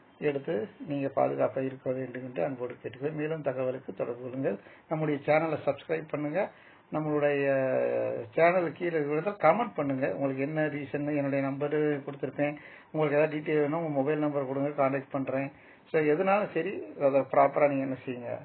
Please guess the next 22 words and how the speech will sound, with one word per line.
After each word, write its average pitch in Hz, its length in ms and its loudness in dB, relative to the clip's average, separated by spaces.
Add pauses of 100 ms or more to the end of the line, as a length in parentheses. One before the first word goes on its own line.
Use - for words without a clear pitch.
(140)
செஞ்சீங்கன்னா 147 540 -4 (320)
உங்களுக்கான 165 600 4 (200)
எல் 156 160 -2
ஐ 160 60 0
சி 165 140 -8
பாலிசி 147 340 2
மட்டும் 143 180 -4
கிடையாது, 139 520 0 (420)
ஆஹ், 139 300 2
நல்ல 147 320 2
ஒரு 143 180 2
விதத்துல 143 540 0
சேமிப்பு 165 340 -2
திட்டம் 151 300 -4
வேற 147 240 4
இதுல 143 240 0
இருக்கு. 139 380 -4 (380)
அது 143 220 2
வந்து 143 240 -2
இந்தியன் 151 440 -2
கோஆபரேட்டிவ் 139 540 2
கிரெடிட் 135 340 -8